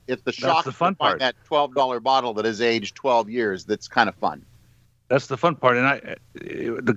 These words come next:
Speaker 2: and the question was, did you, what happened at the end? Were you drinking, uh, at the end? We're still in it, but are you, did you up that plonk to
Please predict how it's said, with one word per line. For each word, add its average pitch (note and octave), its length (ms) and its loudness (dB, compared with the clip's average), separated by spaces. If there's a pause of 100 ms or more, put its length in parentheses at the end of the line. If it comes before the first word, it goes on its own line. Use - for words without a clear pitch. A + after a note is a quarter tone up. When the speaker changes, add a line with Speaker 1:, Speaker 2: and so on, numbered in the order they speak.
(120)
Speaker 2:
and A#2 100 2
the A2+ 60 2
question C#3+ 360 2
was, A#2+ 200 2
did A#2 220 -2
you, B2 340 2 (260)
what B2 260 0
happened C3+ 280 0
at G#2+ 100 0
the A#2+ 160 0
end? C3+ 320 0 (120)
Were A2 140 2
you G#2 100 4
drinking, A2 580 2
uh, G2 280 -4
at G2 100 0
the G#2+ 160 4
end? C#3 120 4
We're F2+ 120 0
still A2 260 2
in D#3 80 4
it, G2 160 -2
but F#2+ 140 2
are F#2 60 4
you, F2+ 300 -2 (560)
did F#2+ 160 2
you F#2+ 200 4
up A2+ 140 2
that C3 260 2
plonk C3+ 380 0
to A2+ 340 0